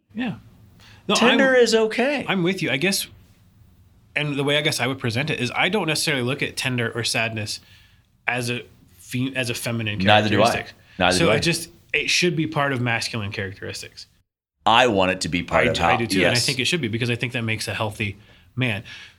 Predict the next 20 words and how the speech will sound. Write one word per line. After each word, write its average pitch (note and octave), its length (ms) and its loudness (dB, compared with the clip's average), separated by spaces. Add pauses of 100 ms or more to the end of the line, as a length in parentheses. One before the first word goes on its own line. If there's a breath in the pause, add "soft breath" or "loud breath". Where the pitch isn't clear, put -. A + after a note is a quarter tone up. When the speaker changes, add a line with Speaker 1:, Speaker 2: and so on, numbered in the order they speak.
(140 loud breath)
Speaker 1:
So - 160 -2
the D3 120 2
other F#3 140 2
thing, A#2+ 380 -2 (480)
and B2+ 100 -2
this, - 240 -2 (420)
I, B2 100 0
I A#2+ 140 -2
really B2+ 220 0
like A2 240 -2
this, G#2+ 200 -6 (300)
this G#2+ 140 -6
quote A2+ 200 -6
to G#2+ 60 -10
throw G2+ 260 -4
in F#2+ 100 -2
here. A2 280 -2
It's A#2+ 160 -8 (120)
Ricky B2 260 0
Williams, G2+ 520 -6